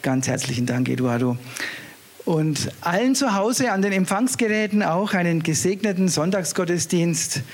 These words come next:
Fühlt euch einfach mit dabei und integriert.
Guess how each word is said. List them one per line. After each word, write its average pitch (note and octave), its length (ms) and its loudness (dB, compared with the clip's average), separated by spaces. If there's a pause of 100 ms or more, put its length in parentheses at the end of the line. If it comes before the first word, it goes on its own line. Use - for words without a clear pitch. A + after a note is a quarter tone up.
(220)
Fühlt F#3+ 320 0
euch E3+ 240 0
einfach D#3 380 -2 (200)
mit E3+ 240 0
dabei E3+ 400 0
und F3+ 80 0
integriert. D3 760 0